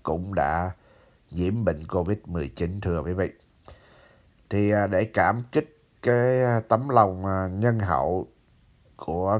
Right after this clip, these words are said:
người Việt Nam, thì hai vợ chồng này, à, đã quyết định, à,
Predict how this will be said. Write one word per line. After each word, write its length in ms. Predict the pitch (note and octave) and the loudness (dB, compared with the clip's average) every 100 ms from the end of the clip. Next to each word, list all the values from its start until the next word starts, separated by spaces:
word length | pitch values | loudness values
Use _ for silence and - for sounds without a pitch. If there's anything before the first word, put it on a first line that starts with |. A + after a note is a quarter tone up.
| G#2+ | 2
người 140 | F#2+ | 0
Việt 220 | F2+ G2 | 0 -4
Nam, 520 | E2+ G2 G#2 G2 F#2+ F2+ | -4 -2 0 -2 -4 -4
thì 180 | G2 F#2+ | -2 -2
hai 300 | F2 A2 F#2 | 2 0 0
vợ 120 | F2+ - | -2 0
chồng 300 | F#2 E2+ F#2+ | 0 0 -4
này, 280 | F#2+ F2 F2+ | -2 -2 -2
à, 160 | E2+ | -2
đã 280 | C#2 C2 D#2+ - | -2 -4 -4 -6
quyết 280 | D2 C#2+ - | -8 -8 -6
định, 300 | D2+ C2+ F#2 | -6 -6 -6
à, 300 | F#2+ F2 | -6 -4